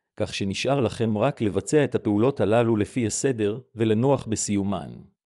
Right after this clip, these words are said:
ההמלצה שלנו היא להודיע מראש לכל דיירי הבית כי הפעולה האחרונה צפויה להתרחש,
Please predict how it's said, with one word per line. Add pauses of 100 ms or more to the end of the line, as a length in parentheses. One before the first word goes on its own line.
(760)
ההמלצה
שלנו
היא
להודיע
מראש
לכל
דיירי
הבית
כי
הפעולה
האחרונה
צפויה
להתרחש,